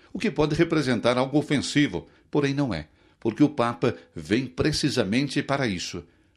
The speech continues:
para promover mais justiça. Entretanto, Dom Fábio Martínez Castilha, arcebispo de Tuxtla Gutiérrez,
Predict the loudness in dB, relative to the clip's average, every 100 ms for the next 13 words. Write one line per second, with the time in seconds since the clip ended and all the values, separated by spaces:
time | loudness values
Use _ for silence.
0 | _ -2 -2 0 0 2 0 2 2 0
1 | -4 -4 -6 -6 -8 -6 -6 -8 -10 -16
2 | _ _ _ -20 -20 _ -2 0 2 2
3 | 4 2 4 2 0 -14 0 2 2 2
4 | 0 4 2 2 -2 2 4 4 2 0
5 | -2 0 0 2 2 2 0 2 2 2
6 | 2 4 4 2 2 4 2 2 2 4
7 | 4 2 0 2 0 -2 -4